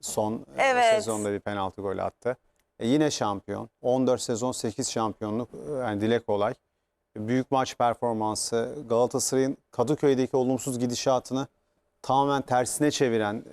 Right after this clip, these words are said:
Speaker 1: e, bir isim oldu Muslera. Önce o stadyumdaki beraberliklerle Galatasaray'ı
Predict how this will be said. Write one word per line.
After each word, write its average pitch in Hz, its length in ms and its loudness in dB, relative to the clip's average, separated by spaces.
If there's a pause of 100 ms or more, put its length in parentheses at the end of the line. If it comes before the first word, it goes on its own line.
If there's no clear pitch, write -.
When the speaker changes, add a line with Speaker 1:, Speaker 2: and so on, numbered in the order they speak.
Speaker 1:
e, 113 280 -4
bir 113 120 0
isim 110 280 0
oldu 101 200 0
Muslera. 104 400 0
Önce 120 220 2
o 120 80 2
stadyumdaki 113 640 0
beraberliklerle 113 800 2
Galatasaray'ı 104 520 0